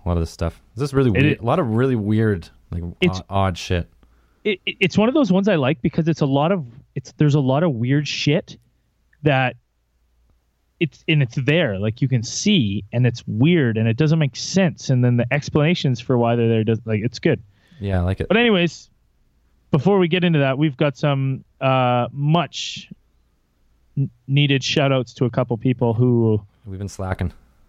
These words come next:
Speaker 2: We've been slacking, yes. Do you want, you wanna go first?
Speaker 1: Okay, first shout out I gotta give is to, uh,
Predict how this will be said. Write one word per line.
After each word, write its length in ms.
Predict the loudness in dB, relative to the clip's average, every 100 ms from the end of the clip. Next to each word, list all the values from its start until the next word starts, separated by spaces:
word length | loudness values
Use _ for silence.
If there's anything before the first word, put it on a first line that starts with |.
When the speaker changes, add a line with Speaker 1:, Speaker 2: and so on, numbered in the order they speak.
| _
Speaker 2:
We've 140 | 0 2
been 100 | 2
slacking, 440 | 2 -2 -2 -4
yes. 380 | -4 -4 -8 -20 _ _ _ _ _ _ _ _ _ -6
Do 80 | 2
you 60 | 4
want, 160 | 4
you 100 | 2
wanna 120 | 2 2
go 80 |
first? 440 | 2 0 -2 -4 -20 -6
Speaker 1:
Okay, 160 | -4
first 360 | -2 -2 -2 0
shout 180 | -2 0
out 100 | 0
I 60 |
gotta 160 | 0 0
give 360 | 0 -2 -2 -14 -6
is 220 | -6 -6
to, 240 | -4 0
uh, 380 | 2 2 2 0